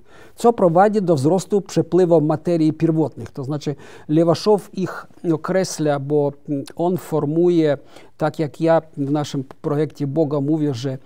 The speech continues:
praktycznie nasz wszechświat jest zbudowany z siedmiu poziomów.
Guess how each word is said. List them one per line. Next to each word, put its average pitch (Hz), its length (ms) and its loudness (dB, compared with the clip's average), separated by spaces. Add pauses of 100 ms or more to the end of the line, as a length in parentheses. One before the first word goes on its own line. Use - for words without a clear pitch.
(240)
praktycznie 156 640 -2
nasz 156 280 -2
wszechświat - 720 -6
jest 147 240 -2
zbudowany 147 720 0
z - 280 -8
siedmiu 165 380 2
poziomów. 147 800 -4